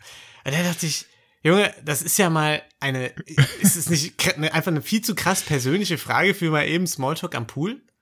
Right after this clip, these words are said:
Speaker 1: Ja, ja, also
Speaker 2: Ich find's schon persönlich.
Speaker 1: Ja, auf jeden Fall komplett. Ich dachte nur, also ist das nicht die komplett falsche Frage einfach? Also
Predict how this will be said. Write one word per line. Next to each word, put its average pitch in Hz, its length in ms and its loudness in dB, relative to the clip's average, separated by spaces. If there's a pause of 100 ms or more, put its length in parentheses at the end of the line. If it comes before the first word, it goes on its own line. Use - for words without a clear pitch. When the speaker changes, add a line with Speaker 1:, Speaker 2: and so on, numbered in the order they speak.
(840)
Speaker 1:
Ja, 90 1160 2
ja, 92 480 2
also 98 400 0 (540)
Speaker 2:
Ich - 160 -4
find's - 320 -8 (100)
schon - 280 -6
persönlich. 98 580 -12 (720)
Speaker 1:
Ja, 113 260 6
auf 127 120 2
jeden 117 140 4
Fall 139 200 4
komplett. 120 380 0
Ich 104 120 -4
dachte 107 240 -2
nur, 101 260 0
also 98 180 -4
ist 95 140 0
das 110 100 2
nicht - 180 -2
die 95 120 0
komplett 101 260 2
falsche 95 240 0
Frage 110 400 4
einfach? 90 380 -4
Also 90 260 -4